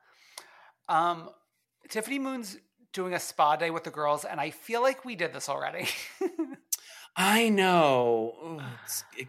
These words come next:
Speaker 2: just goes on and on and on.
Speaker 1: Like, I l-, like, I enjoy family time, but, like, it's like ch-,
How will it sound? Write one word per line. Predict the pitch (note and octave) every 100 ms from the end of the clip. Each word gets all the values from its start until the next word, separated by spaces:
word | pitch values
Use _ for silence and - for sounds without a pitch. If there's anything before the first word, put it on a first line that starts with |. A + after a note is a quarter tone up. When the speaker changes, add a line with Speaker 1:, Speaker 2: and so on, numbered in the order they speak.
| -
Speaker 2:
just | D#3+ -
goes | E3
on | D3+ C#3
and | C3+
on | B2+ A#2+
and | A#2
on. | A#2 A#2
Speaker 1:
Like, | F#3 F#3 F3+ - _
I | G3 A3 B3+ B3 -
l-, | F#3 E3+ F#3 - _ _ -
like, | G3
I | F3+
enjoy | G#3 G3+ G3+ C4
family | A3 F#3+ F#3+
time, | F#3+ G3 G#3+
but, | G#3
like, | F3+ D3+ C#3 - _ _ _ _ _
it's | F3+
like | C4 C4
ch-, | - -